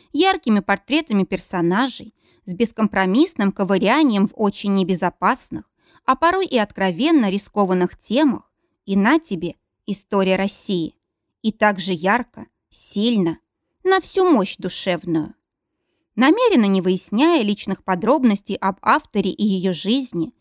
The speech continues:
даже фото смотреть не стал – Денис представлял себе эту журналистку молодой, амбициозной, бесшабашной, опасно смелой,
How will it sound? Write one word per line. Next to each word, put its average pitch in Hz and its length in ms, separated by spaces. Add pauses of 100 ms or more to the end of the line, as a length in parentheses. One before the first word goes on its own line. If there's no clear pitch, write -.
(220)
даже 208 320
фото 392 340
смотреть 185 480
не 185 100
стал – - 440 (440)
Денис 370 320
представлял 214 640
себе 202 280
эту 202 260
журналистку 202 640
молодой, 180 600 (320)
амбициозной, 208 1000 (240)
бесшабашной, 196 1040 (260)
опасно 339 480
смелой, 208 640